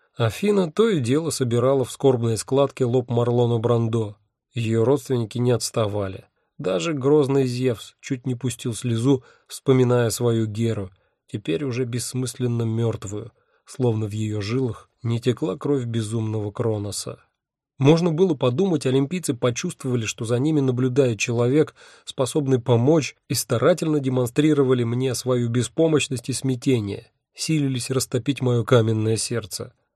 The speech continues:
Знали бы они, как это легко. Оно и каменным-то никогда не было, к моему величайшему сожалению. Когда я оторвался от экрана,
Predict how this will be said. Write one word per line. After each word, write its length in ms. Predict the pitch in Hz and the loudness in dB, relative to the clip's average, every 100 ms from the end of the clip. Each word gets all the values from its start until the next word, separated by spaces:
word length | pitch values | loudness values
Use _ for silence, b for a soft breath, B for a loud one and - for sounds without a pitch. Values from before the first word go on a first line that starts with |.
| _ _ - | _ _ -6
Знали 380 | 123 156 233 190 | -2 0 -2 -2
бы 220 | 135 131 | 0 0
они, 200 | 131 143 | 0 -2
как 360 | - 165 165 139 | 0 -2 0 -2
это 180 | 120 | -2
легко. 600 | 117 107 - - 107 - - _ _ - | -4 -4 -8 -10 -8 -8 -12 _ _ 0
Оно 380 | 120 113 113 101 | 2 4 2 -2
и 100 | 95 | -2
каменным-то 800 | 151 202 160 107 98 95 117 - | -2 0 0 -4 -6 -10 -14 -8
никогда 400 | 117 123 113 110 | -4 0 0 0
не 180 | 107 110 | 0 -2
было, 320 | 98 98 104 _ _ _ _ | -4 -6 -8 _ _ _ _
к 80 | - | -4
моему 320 | 110 104 104 | -4 -2 -4
величайшему 720 | 98 98 - - 113 - 104 | -6 -8 -10 -12 -12 -10 -8
сожалению. 720 | - 107 101 104 101 95 95 - _ _ _ _ _ _ _ _ _ _ _ _ _ _ _ _ _ _ _ _ _ | -8 -8 -6 -6 -6 -8 -12 -16 _ _ _ _ _ _ _ _ _ _ _ _ _ _ _ _ _ _ _ _ _
Когда 340 | - 113 117 | -4 -2 2
я 220 | 117 113 113 | 2 2 0
оторвался 580 | 117 113 110 107 - | 2 0 0 -2 -4
от 120 | 107 127 | -4 -4
экрана, 500 | 120 170 180 170 | 2 2 2 -2